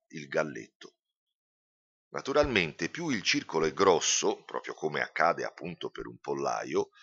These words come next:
più galli e galletti possono coesistere, nella fattispecie di fioretto, di sciabola, di spada, seniores, juniores, uomini e donne.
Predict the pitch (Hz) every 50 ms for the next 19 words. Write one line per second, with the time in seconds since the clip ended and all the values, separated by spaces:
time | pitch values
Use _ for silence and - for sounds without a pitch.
0 | - - - _ _ - - 151 139 139 160 156 139 120 101 85 82 82 87 -
1 | 151 160 151 104 78 76 - - - 82 - - 90 87 - - - 90 87 82
2 | - 95 98 98 127 151 104 - - - 69 60 57 - _ _ _ _ _ _
3 | _ _ _ _ _ _ _ - 123 113 107 - - - - 127 127 - - 85
4 | 101 123 - - 104 78 62 67 65 - - - 71 69 62 64 67 - _ _
5 | - 139 73 - - _ _ - - - - - 80 67 69 85 113 123 92 67
6 | 67 78 - - - - 69 62 62 62 - 95 117 113 - - - - - -
7 | _ - - - - - 85 82 82 82 80 76 67 65 67 90 98 - - -
8 | - 78 73 95 104 95 82 73 65 60 62 85 87 - - - - - - 113
9 | 127 143 143 143 135 127 117 - _ - 90 82 - - 57 53 53 53 55 57
10 | 53